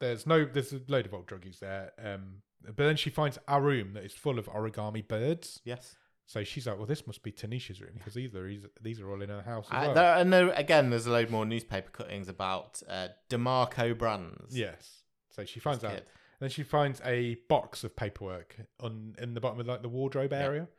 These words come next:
Speaker 1: And when she opens that up, there's loads of pictures of cops.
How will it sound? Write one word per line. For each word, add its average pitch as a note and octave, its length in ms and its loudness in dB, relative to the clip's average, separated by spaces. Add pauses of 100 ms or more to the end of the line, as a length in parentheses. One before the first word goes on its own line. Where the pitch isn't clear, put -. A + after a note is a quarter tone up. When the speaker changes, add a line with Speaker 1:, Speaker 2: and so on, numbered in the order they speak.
(420)
Speaker 1:
And A2+ 260 -6 (100)
when D#3 240 4
she D3 240 -2
opens C#3+ 280 0
that B2+ 100 -2
up, D3+ 180 0
there's G#2+ 220 -8
loads C#3 240 -2
of - 100 -12
pictures A#2+ 360 -8
of A2 120 -8 (180)
cops. - 580 -6